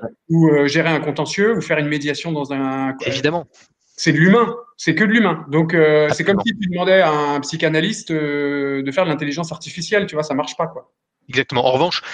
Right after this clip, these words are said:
Speaker 1: si ce psychanalyste, euh, saisissait dans un outil intelligent, euh, des, euh, euh, des données sur ses patients anonymisées pour lui permettre d'analyser des comportements et d'anticiper, euh, des, des modèles et des, euh,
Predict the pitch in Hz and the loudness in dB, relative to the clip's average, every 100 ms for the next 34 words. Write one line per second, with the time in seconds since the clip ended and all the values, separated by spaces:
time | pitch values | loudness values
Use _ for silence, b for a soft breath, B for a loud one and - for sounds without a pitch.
0 | B - - 156 156 - - 147 151 139 | B -4 -2 -4 -4 -4 -4 0 2 2
1 | 139 135 - B B B - 107 101 101 | 0 -2 -8 B B B -8 -4 -2 -2
2 | - 139 143 - 147 117 110 120 123 - | -2 -2 -2 2 2 2 -2 -4 -6 -10
3 | 131 127 120 117 120 127 127 123 120 B | -8 -8 -6 -4 -4 -4 -4 -6 -8 B
4 | B B 110 104 113 117 117 113 101 98 | B B -6 -6 -4 -2 0 0 -2 -4
5 | B B - 120 117 117 135 139 143 135 | B B -16 -10 -8 -2 -2 0 0 0
6 | - - 127 120 117 - 123 120 120 120 | -4 -4 -2 -2 -2 -2 -4 -4 -4 -4
7 | 123 127 127 120 123 123 - 113 110 113 | -6 -8 -10 -2 2 2 0 -10 -4 -2
8 | 120 117 117 117 131 131 127 123 110 123 | -2 -6 -4 -2 -2 -4 -4 -4 -2 -4
9 | - - 120 123 120 113 113 - 131 - | -6 -4 -4 -2 -4 -6 -6 -6 -4 2
10 | 131 B B B B 107 110 107 110 107 | 2 B B B B -16 -6 -6 -6 -8
11 | 110 120 123 127 117 110 107 101 | -6 -2 0 0 0 0 0 0